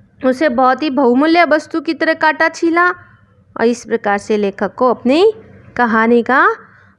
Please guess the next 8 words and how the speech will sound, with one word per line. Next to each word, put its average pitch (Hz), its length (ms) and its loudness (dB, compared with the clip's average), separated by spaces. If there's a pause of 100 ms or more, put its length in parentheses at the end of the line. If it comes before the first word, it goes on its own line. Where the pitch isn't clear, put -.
प्लॉट 330 260 2 (100)
मिल 240 140 2
गया 240 360 0 (420)
और 214 260 0 (580)
ल-, 226 280 -2
जो 247 240 2
नवाब 247 520 2
थे 285 200 2